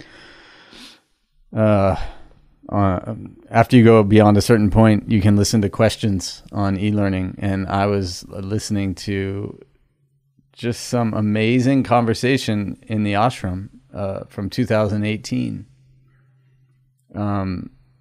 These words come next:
and thinking about you and thinking about what you always say. I, I was saying to him at five thirty this morning, I was like, "God, this is,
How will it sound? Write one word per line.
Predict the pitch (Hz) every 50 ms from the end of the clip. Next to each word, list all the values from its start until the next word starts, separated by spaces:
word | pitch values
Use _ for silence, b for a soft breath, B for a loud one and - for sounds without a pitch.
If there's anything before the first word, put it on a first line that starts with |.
| _ _
and | - 110 104 101 95 -
thinking | - 110 98 - 123
about | 107 101 101 101 95 73 85
you | 110 104 127 135 110 95 87 85 - -
and | 104 101 98
thinking | - 107 104 104 107
about | 107 101 101 98 92
what | 104 101
you | 98 107 104
always | 98 98 98 95 -
say. | - 117 110 101 98
I, | 92 95 90 92 - - 107
I |
was | 110 117 117 -
saying | - 117 110 104 101
to | 98
him | 95 98
at | 98 95 92 -
five | - - 110 107 98 -
thirty | - 113 104 101 101
this | 98 92 -
morning, | - 113 107 104 95
I | 90
was | 82 82
like, | -
"God, | 85 80 82 85 82
this | 82 92
is, | 98 98 92 87